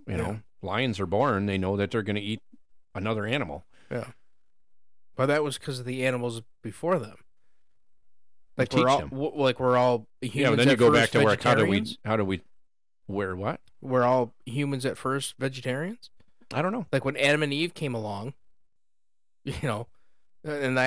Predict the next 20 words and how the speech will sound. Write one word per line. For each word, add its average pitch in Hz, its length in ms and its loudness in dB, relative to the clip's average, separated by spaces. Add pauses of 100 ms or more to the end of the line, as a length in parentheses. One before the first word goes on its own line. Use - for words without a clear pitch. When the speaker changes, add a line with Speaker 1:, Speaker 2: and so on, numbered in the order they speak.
(160)
Speaker 2:
I 120 200 2
will, 139 360 0
Speaker 1:
But 120 300 -2
that's 143 260 4
Speaker 2:
I 151 40 6
will 165 60 8
Speaker 1:
only 175 120 8
Speaker 2:
go 170 120 4
to 190 40 8
the - 60 4
Speaker 1:
two - 40 6
thousand 131 240 6
Speaker 2:
grave 113 100 6
Speaker 1:
years 170 200 4
ago, 160 100 4
Speaker 2:
saying, 87 160 4
Speaker 1:
right? 110 280 0
Speaker 2:
right, 139 240 2
but 143 140 -4
that, 139 180 0